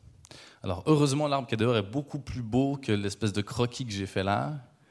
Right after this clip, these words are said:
qui est très, euh, très imparfait. Voici un arbre,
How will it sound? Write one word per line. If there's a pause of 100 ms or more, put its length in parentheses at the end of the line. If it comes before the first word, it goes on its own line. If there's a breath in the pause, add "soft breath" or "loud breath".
(280 soft breath)
qui
est
très,
euh,
très
imparfait. (4000 loud breath)
Voici
un
arbre,